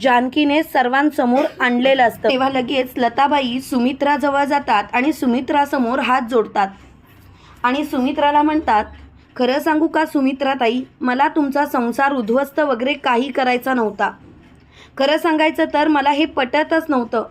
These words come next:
पण नाईलाज असतं मला या गोष्टींना साथ द्यावी लागली. कारण का माहिती आहे का? कारण फक्त एकच, कारण मला पैशाची गरज होती म्हणून."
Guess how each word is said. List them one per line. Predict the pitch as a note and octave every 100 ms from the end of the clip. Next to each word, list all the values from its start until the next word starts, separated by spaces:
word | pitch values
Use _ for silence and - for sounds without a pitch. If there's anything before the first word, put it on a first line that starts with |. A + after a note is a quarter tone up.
| - - _ _ - - - - -
पण | C4 C4+
नाईलाज | C4 B3 C#4 D4+
असतं | D4+ - C4 A#3+
मला | C#4 C4 C#4+
या | D4
गोष्टींना | C#4+ B3 A3 - D#4 C#4 G#3 F#3+ - _ -
साथ | - C4+ C4+
द्यावी | C4+ B3+ C#4
लागली. | A#3+ A3+ A3 - _ _ _ _ _ - _ -
कारण | C#4+ C#4+ E4
का | E4
माहिती | E4 D#4+ C#4+ E4+
आहे | F4
का? | C4 A#3 A#3 - _ _ _ -
कारण | C4+ B3+ D#4
फक्त | D4+ C#4 -
एकच, | C#4+ A#3+ A#3 C4 B3 - - - _ _ _ _ _ _ - - -
कारण | C#4 C4 D4+
मला | D4 C4 D4 A#3+ A#3+ - _ _
पैशाची | D4 C4 B3+ D4+ D4 E4
गरज | B3+ B3 C#4
होती | C#4+ C4+ C#4+
म्हणून." | C4+ B3 A#3+